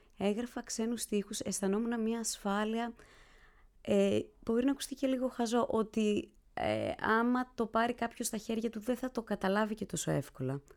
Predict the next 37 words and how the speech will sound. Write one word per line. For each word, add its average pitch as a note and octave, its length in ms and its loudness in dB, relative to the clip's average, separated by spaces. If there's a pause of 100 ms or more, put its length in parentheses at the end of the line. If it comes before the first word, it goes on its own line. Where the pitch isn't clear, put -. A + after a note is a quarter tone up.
(760)
Ενώ, D#3 280 4
ας E3 200 -2
πούμε, F3 160 0
από F#3+ 240 -6
το - 80 0
οικογενειακό A3 500 2
περιβάλλον, D3 600 0 (500)
ε, A3 160 4
για A3+ 180 4
μένα C4 160 6
λειτουργεί C#4 340 0
σαν C#4+ 180 0
ημερολόγιο B3+ 640 4
το D#3+ 100 -4
κομμάτι D3 480 0
το, C#3 440 -2
της D3 180 -2
σύνθεσης C#3 600 0 (100)
των D3+ 120 0
στίχων. C3 500 -4 (300)
Οπότε, A3+ 600 2
επειδή G#3+ 300 0
είναι A#3 140 4
όλα B3 140 2
αληθινές F3 400 2
ιστορίες, C#3+ 600 0 (400)
αυτά D#3+ 260 0
που D#3+ 180 -2
γράφω, D3 400 2
τα G#3+ 100 -2
έγραφα B3 260 -2
πάντα C4 240 -2
στα B3 140 -2
αγγλικά. F#3 500 0 (500)
Και - 140 -2
κάπως F4 500 0 (140)
έτσι C#4+ 460 0